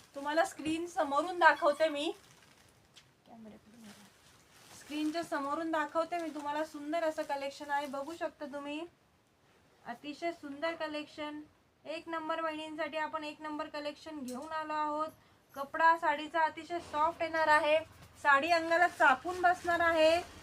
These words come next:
अतिशय सुंदर असा मेहंदी कलर. पटकन स्क्रीनशॉट घ्यायचा आहे. साडीची प्राइस जाणार आहे फक्त आणि फक्त सातशे पंचेचाळीस. All India shipping free. सुंदर असा मेहंदी कलर, अतिशय सॉफ्ट असा कपडा आहे,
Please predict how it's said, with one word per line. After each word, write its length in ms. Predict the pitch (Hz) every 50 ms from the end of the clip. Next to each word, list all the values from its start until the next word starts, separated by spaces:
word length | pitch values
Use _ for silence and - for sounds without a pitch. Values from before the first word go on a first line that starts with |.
| - - -
अतिशय 380 | 285 294 294 339 330 370 392 392
सुंदर 440 | 381 - 349 320 320 320 349 359 339
असा 260 | 339 403 - 415 339
मेहंदी 420 | 330 320 311 349 320 311 330 370
कलर. 400 | 349 349 320 311 294 262 240 214 214 -
पटकन 400 | 311 320 320 - - 392 381 392
स्क्रीनशॉट 500 | 392 - 370 359 370 370 370 381 349 339
घ्यायचा 380 | 339 339 330 320 330 311 349 339
आहे. 180 | 339 330 339 339 - - - _ _ _ -
साडीची 440 | 330 320 311 349 370 - 381 381
प्राइस 340 | 349 370 359 349 370 349 302
जाणार 280 | 359 359 349 349 359 359
आहे 280 | 359 349 349 339 349
फक्त 420 | 359 - 392 370 370 - - - 392
आणि 260 | 370 370 370 370 381
फक्त 320 | 370 392 339 320 - -
सातशे 360 | 349 - 381 330 320 - - 359
पंचेचाळीस. 800 | 311 - 330 339 339 330 - 381 381 - 359 349 370 370 370 381 - - - - - - - -
All 280 | 311 339 359 370 381 392
India 240 | 381 359 392 392 392 403 392
shipping 380 | 370 - - 381 381 370 349
free. 200 | 392 392 381 311 269 - _ _ _ _ - -
सुंदर 340 | - 359 370 381 392 415 440
असा 260 | 427 392 392 427 403
मेहंदी 400 | 381 359 370 392 370 370 370 403
कलर, 400 | 403 392 370 330 294 262 220 190 208 - - _ -
अतिशय 420 | - 269 277 - 330 311 370 381 - - -
सॉफ्ट 320 | 320 294 339 359 - -
असा 200 | 359 359 - 359
कपडा 360 | 349 - 320 320 320 359 359
आहे, 380 | 359 359 349 339 330 330 349